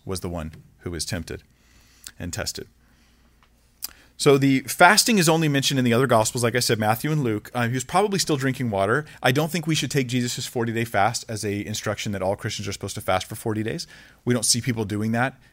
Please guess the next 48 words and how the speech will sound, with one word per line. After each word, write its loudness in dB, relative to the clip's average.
in 0
the 0
Scripture. 0
This 0
is, -2
like, 0
a -2
super -2
rare 0
thing, -4
and -10
you -6
very -2
possibly -2
would -6
die. -2
Um, -6
and -8
that 2
wouldn't -4
be -2
a 0
holy -4
death. -4
That 0
would -6
be, -6
"Don't 0
tempt 0
the 0
Lord 0
your -2
God." 6
<laughs> -
Like, 0
yes, 2
the, 6
the 4
Holy 8
Spirit 4
led 8
him 2
out 8
to 0
do 2
this 4
thing. 2
Um, 2